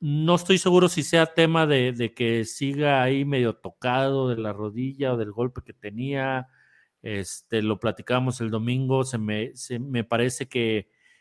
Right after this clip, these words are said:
que llega muy apresurado a, a las presiones al quarterback y, y como que se patina y se pasa,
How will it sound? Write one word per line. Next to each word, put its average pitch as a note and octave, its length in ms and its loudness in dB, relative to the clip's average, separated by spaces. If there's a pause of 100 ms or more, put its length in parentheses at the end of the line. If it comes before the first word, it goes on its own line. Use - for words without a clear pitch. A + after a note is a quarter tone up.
(160)
que A2+ 140 0
llega A#2+ 520 4
muy A2+ 300 2
apresurado A#2+ 840 2
a, G#2 800 -4
a - 20 -8
las G#2 180 -6
presiones A#2+ 500 -4
al G#2 120 -4
quarterback A#2 640 0
y, A2 320 -8
y G2+ 80 -16
como G#2 260 -12
que G2 120 -16
se - 120 -18
patina B2 520 -4
y A2+ 60 -2
se A2+ 120 -10
pasa, B2 560 -2